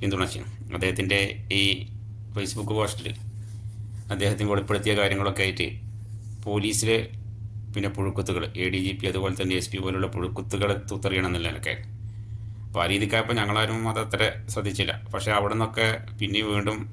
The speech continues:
വാർത്താ സമ്മേളനം വെച്ച് പരസ്യപ്രസ്താവന നടത്തി. അദ്ദേഹം പാർട്ടിക്കെതിരെയും മുഖ്യമന്ത്രിക്കെതിരെയും മുഖ്യമന്ത്രിയുടെ മകൾക്കെതിരെയും റിയാസിനെതിരെയും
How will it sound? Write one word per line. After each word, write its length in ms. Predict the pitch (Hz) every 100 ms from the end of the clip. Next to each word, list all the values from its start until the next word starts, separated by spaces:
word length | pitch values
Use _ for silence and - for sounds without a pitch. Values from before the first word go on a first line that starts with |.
| - 87
വാർത്താ 200 | - 98
സമ്മേളനം 220 | 101 101 101
വെച്ച് 120 | 98
പരസ്യപ്രസ്താവന 580 | 98 98 104 101 98 98 95
നടത്തി. 320 | - - - - - - - - - - - - - -
അദ്ദേഹം 280 | 87 92 107 98
പാർട്ടിക്കെതിരെയും 540 | 98 98 95 98 98 92
മുഖ്യമന്ത്രിക്കെതിരെയും 600 | - 95 92 101 95 87
മുഖ്യമന്ത്രിയുടെ 480 | 107 92 92 92 92
മകൾക്കെതിരെയും 600 | 82 87 85 95 90 82 80 80 82
റിയാസിനെതിരെയും 720 | 85 87 85 101 90 82 -